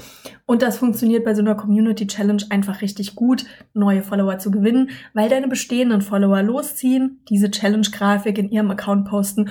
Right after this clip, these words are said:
und so im Endeffekt indirekt für dich Werbung machen, indirekte Werbetrommel für dich rühren und, ähm, aus ihrer Community Menschen auf dich und deinen Account aufmerksam machen.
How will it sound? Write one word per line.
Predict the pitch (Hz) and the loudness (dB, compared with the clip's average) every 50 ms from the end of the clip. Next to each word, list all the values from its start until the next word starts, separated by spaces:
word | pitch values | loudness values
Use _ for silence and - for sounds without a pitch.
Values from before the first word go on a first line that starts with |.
| - - - - _ | -6 -16 -20 -10 _
und | - 208 196 - | 0 0 0 2
so | 220 208 214 | 2 2 4
im | 202 | 2
Endeffekt | - 190 196 196 196 - 202 190 196 - - - - | 2 2 2 0 0 -2 -4 -6 -6 -6 -12 -10 -2
indirekt | - 226 233 226 214 202 208 190 190 - - - _ | 0 0 2 2 2 0 0 -2 -4 -6 -8 -20 _
für | - - 214 | -4 -2 0
dich | 196 202 202 - 196 | 0 0 0 0 0
Werbung | 196 202 220 220 214 | 0 2 2 2 2
machen, | 202 202 202 220 208 | 2 2 0 -2 -2
indirekte | 214 208 202 202 202 202 202 - 196 | 0 0 0 0 0 -4 -4 -2 0
Werbetrommel | 202 220 233 247 220 - - 208 220 214 | 0 0 0 0 -2 -2 -2 -2 -2 -2
für | 208 - 220 | 0 0 0
dich | 214 202 202 - | 0 0 -2 0
rühren | 220 214 214 226 214 - - - - - - - | 0 0 2 0 -2 -4 -12 -18 -20 -20 -8 -2
und, | - 233 226 226 220 - - | 0 2 2 2 2 0 0
ähm, | 214 208 196 190 196 196 202 202 196 - - - - _ - 208 | 0 0 2 2 2 2 2 0 0 -4 -14 -20 -20 _ -4 -2
aus | 196 196 - - | -2 -2 -2 -2
ihrer | 220 214 196 208 196 196 190 | -2 -2 0 2 0 0 0
Community | - - 202 202 202 202 202 202 196 196 - 196 | -2 0 2 4 4 4 4 4 2 2 2 2
Menschen | 196 190 190 196 196 - 208 196 196 196 | 2 2 2 0 0 2 2 0 0 0
auf | 196 196 - | -4 -8 -6
dich | - - 208 196 - - - | -4 -2 -2 -2 -2 -2 0
und | 202 196 185 | 0 0 0
deinen | 185 185 185 185 | -2 -4 -4 -4
Account | 190 - - 175 180 180 180 - | -4 -6 -6 -6 -6 -6 -6 -4
aufmerksam | 214 247 - - 240 - - 247 226 220 | -6 -4 -4 -4 -6 -6 -4 -4 -2 -2
machen. | 220 214 208 240 233 | -2 -2 -2 -4 -6